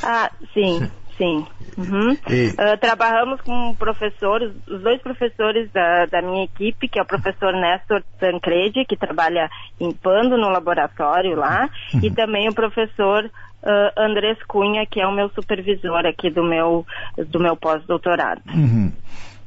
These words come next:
Speaker 2: Está bien. Eh, ¿cómo ¿Cómo termina esto, Helen? Porque,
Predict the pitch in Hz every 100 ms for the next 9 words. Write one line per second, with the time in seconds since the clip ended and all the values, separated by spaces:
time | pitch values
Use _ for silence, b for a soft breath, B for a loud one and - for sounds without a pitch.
0 | - 107 117 - 131 131 123 104 B -
1 | 147 147 139 - - - 220 247 262 233
2 | 202 170 131 113 95 B B - - 240
3 | 262 165 175 139 131 123 117 117 117 143
4 | 143 147 147 135 143